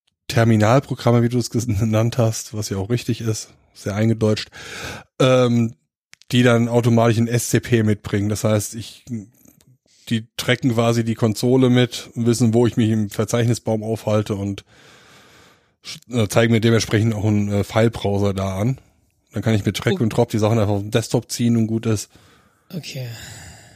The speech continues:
Speaker 2: Also, okay, ja. Wie auch immer, äh, bin mal gespannt, was du da erzählst von deiner Umgebung.
Speaker 1: Ja, ich bin auch gespannt. Ich, äh,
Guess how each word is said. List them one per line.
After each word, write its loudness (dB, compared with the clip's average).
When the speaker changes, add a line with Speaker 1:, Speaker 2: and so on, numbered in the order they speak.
Speaker 2:
Also, -6
okay, -16
ja. -12
Wie 2
auch 0
immer, -2
äh, -10
bin -2
mal -2
gespannt, -6
was -4
du -6
da -6
erzählst -2
von -10
deiner -12
Umgebung. -16
Speaker 1:
Ja, 4
ich 2
bin 2
auch 2
gespannt. -4
Ich, -12
äh, -2